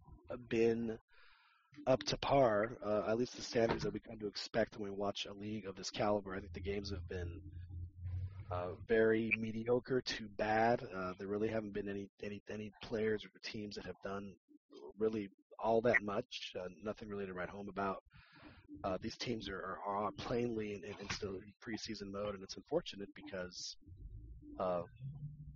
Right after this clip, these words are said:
you know, you'd, you'd, you'd expect a little more, and it's not, it's not just reflected on the field, but it's reflected in the stands. There's, I, I've, I've seen the smallest crowds I've seen in a long time and stayed in,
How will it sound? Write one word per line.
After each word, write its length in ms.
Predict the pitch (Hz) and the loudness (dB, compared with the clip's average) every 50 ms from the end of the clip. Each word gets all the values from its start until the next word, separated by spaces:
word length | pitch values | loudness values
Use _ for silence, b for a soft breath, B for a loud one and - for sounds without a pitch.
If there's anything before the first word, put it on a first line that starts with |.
| - - - - - - - - - | -14 -14 -14 -12 -12 -12 -12 -10 -8
you 80 | 120 123 | -4 -2
know, 80 | 110 98 | -2 0
you'd, 180 | 107 113 110 98 | 0 -2 -2 -2
you'd, 160 | 98 107 98 107 | -2 -4 -2 -2
you'd 240 | 107 98 107 110 | -2 0 -2 -2
expect 320 | 107 - - - 117 - - | -2 -2 -2 0 -2 -2 -2
a 40 | 113 | -4
little 200 | 110 107 104 98 | -4 -4 -4 0
more, 280 | 107 127 139 127 110 107 | 0 2 4 4 2 2
and 260 | 107 95 104 107 107 | 0 0 0 0 0
it's 220 | 107 - - - | 0 -2 -4 -2
not, 220 | 127 127 147 - - | 0 0 2 4 2
it's 200 | 107 - - - | 0 0 2 2
not 100 | 139 139 | 2 2
just 200 | - - - - | 2 -2 -6 -6
reflected 380 | 117 - - 120 - - 117 101 | -4 0 2 2 2 2 0 -2
on 160 | 95 92 90 | -2 -6 -8
the 60 | 90 | -12
field, 300 | - - 139 139 139 113 95 | -4 4 8 8 8 8 6
but 100 | 95 95 | 0 -6
it's 100 | - - | -4 -6
reflected 340 | 95 - - 113 - 107 98 | -6 -4 -2 -2 0 -2 -2
in 60 | 95 | -2
the 80 | 95 | -4
stands. 460 | - - - 107 107 113 117 120 110 107 | -6 -2 0 2 2 4 2 2 0 0
There's, 220 | 98 95 - - B B B B B B 302 B B B B B - - - | -2 -2 -2 -6 B B B B B B -20 B B B B B -14 -8 -6
I, 340 | - 107 98 - - 202 120 | -2 0 0 2 2 4 4
I've, 100 | 120 113 | 4 4
I've 200 | 117 113 - - | 4 2 2 -2
seen 220 | - - 110 104 | -2 -2 -2 -2
the 80 | 104 101 | -2 -2
smallest 460 | - - - 123 120 123 120 - - | -2 0 4 6 6 6 6 8 8
crowds 280 | - - 113 113 113 110 | 8 8 8 6 4 2
I've 120 | 107 101 | 0 -2
seen 240 | - - - 113 107 | -2 -6 -6 -6 -6
in 80 | 98 95 | -6 -6
a 60 | 90 | -6
long 260 | 95 98 104 107 110 | -4 -2 -2 -2 -4
time 420 | - - 117 104 101 104 110 113 107 | -2 -2 -2 0 0 -2 -2 -2 -4
and 140 | 107 95 90 - | -8 -10 -10 -12
stayed 380 | - - - 107 98 101 98 95 | -14 -8 -4 -2 0 0 0 -2
in, 120 | 95 92 | -4 -8